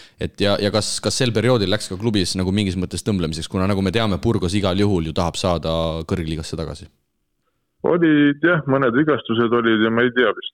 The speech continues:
Speaker 2: kuidagi, kuidagi kukkusime nagu füüsiliselt ka auku, auku ära, et kuidagi nagu ei olnud need mängud nagu kuidagi sellised, nagu nad varem olid, et see esimene mäng, mille kaotasime,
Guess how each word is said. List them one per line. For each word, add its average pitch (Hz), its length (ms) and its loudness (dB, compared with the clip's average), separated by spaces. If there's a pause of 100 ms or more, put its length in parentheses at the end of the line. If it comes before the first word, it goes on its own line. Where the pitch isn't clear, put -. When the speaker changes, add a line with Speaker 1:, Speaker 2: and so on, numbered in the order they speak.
Speaker 2:
kuidagi, 101 380 2 (1080)
kuidagi 113 320 2
kukkusime 104 480 2
nagu 101 240 2
füüsiliselt 104 440 2
ka 127 120 4
auku, 127 300 0
auku 110 260 -2
ära, 95 160 2
et - 300 -18
kuidagi 90 340 -4
nagu 92 280 0 (840)
ei 104 160 4
olnud 104 320 2
need 90 140 -2 (260)
mängud 98 320 0
nagu 95 220 0
kuidagi 98 340 0
sellised, 98 320 0
nagu 92 240 -2
nad 92 80 -2
varem 92 320 0
olid, 85 240 -4
et - 260 -10 (880)
see 113 180 2
esimene 113 260 2
mäng, 117 280 0
mille 107 200 2
kaotasime, 107 640 0